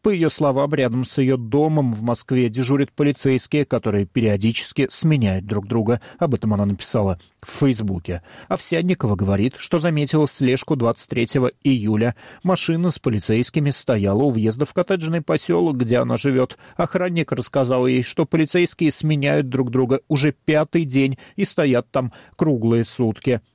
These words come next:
Адвокат-журналист, как утверждается, проверил номера машин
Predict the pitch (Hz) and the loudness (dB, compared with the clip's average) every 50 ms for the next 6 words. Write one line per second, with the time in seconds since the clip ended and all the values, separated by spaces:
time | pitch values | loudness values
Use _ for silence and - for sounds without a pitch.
0 | _ - - 165 151 143 151 139 - 135 135 127 117 143 123 123 123 123 120 120 | _ -4 -2 -2 0 0 -2 -2 0 0 0 0 0 -2 0 0 0 0 2 0
1 | 117 - - - - 131 - - - 135 123 117 110 131 127 127 - - - 139 | -2 -4 -8 -4 -4 -4 -4 0 -2 -2 0 0 0 2 2 2 0 -2 -4 -6
2 | - - - 151 143 131 127 139 143 156 139 123 110 104 101 110 110 107 107 113 | -6 -2 0 0 2 2 2 2 2 2 0 0 0 0 0 0 0 0 0 0
3 | 113 - - 143 143 143 | 0 0 0 0 0 0